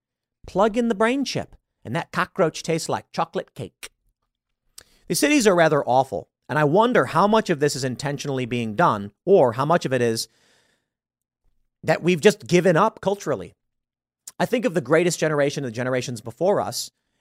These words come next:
and they had, I don't know, social enforcement,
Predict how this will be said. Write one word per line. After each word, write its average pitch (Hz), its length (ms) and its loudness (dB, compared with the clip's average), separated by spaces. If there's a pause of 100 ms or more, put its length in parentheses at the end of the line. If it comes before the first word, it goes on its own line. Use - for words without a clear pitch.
and 165 340 -2
they 160 320 0
had, 151 680 -2 (640)
I 196 120 -4
don't 220 80 0
know, 175 140 2
social 196 440 2
enforcement, 185 760 -6